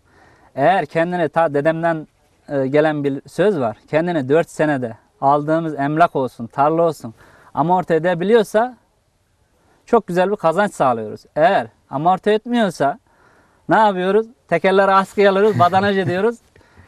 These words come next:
Speaker 1: Bu da şey diyor, e, gerilenme dönemine başlıyorsun. Çünkü,
Speaker 2: Evet.
Speaker 1: e, kazancın sabit, e,
Speaker 2: Yaptığın
Speaker 1: traktöre de
Speaker 2: iş belli.
Speaker 1: borçlandık. Tabii
Speaker 2: Evet.
Speaker 1: yaptığımız iş belli. Traktöre de borçlandık. Ne yapıyor? Çiftçilerimiz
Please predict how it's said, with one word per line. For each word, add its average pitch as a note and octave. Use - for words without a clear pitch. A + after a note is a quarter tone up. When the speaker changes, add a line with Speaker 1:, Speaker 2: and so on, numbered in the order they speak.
Speaker 1:
Bu F3
da G3
şey D3+
diyor, F#3+
e, B2
gerilenme D3+
dönemine C#3+
başlıyorsun. A2+
Çünkü, B2+
Speaker 2:
Evet. C3
Speaker 1:
e, -
kazancın C#3+
sabit, C3
e, C#3+
Speaker 2:
Yaptığın B2
Speaker 1:
traktöre D#3+
de D#3+
Speaker 2:
iş C#3+
belli. -
Speaker 1:
borçlandık. C#3
Tabii C#3+
Speaker 2:
Evet. G#2+
Speaker 1:
yaptığımız C#3
iş -
belli. B2
Traktöre D3
de C3+
borçlandık. C#3
Ne D3+
yapıyor? C#3+
Çiftçilerimiz C#3